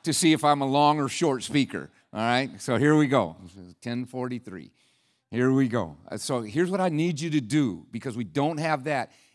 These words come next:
It's actually especially important, and you're not used to this. So you're gonna need to get out a version of the Bible right now. So you're gonna have to use your phone. Please mute all the other stuff. When you look down there and you got your text from Aunt Betty,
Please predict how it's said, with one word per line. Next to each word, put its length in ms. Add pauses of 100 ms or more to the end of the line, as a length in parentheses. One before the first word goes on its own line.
(120)
It's 260
actually 560
especially 600
important, 600
and 140
you're 120
not 280
used 300
to 100
this. 420 (680)
So 120
you're 140
gonna 200
need 220
to 60
get 180
out 200
a 60
version 560
of 100
the 80
Bible 460
right 240
now. 340 (600)
So 80
you're 60
gonna 120
have 80
to 60
use 180
your 100
phone. 580 (480)
Please 340 (840)
mute 320
all 140
the 100
other 160
stuff. 400
When 140
you 80
look 160
down 240
there 80
and 100
you 60
got 200
your 100
text 340
from 140
Aunt 180
Betty, 320